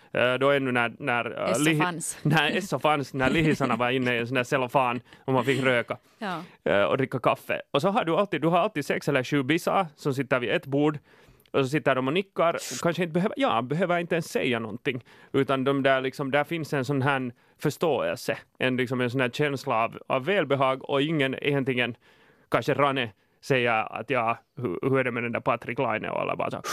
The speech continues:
Speaker 1: ja, nu är det bara fem, fem mål, det är nog bra, det är nog bra. Och sen kan man igen hålla käften.
Speaker 2: <laughs> Ja.
Speaker 1: Och sen, sen ser man på Rane att,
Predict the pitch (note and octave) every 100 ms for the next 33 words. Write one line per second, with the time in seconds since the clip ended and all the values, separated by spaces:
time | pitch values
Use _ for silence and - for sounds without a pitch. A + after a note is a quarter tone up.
0 | - F3+ - - - E2+ - F2 F2 -
1 | F#2 F2+ - D3 B2 F#2 F#2+ F#2+ G2 -
2 | G#2+ G#2+ A2+ A2+ A2+ A2 - - - D3+
3 | A#3+ G#3+ F#3+ A3 G3+ F#3+ E3+ G#3 - -
4 | - - B3+ C#3+ D#3 _ _ - - E3+
5 | E3 F#3 C#3 F3+ D#3 G#3 F3+ D#3 F#3 G3
6 | F#3+ D#3+ D#3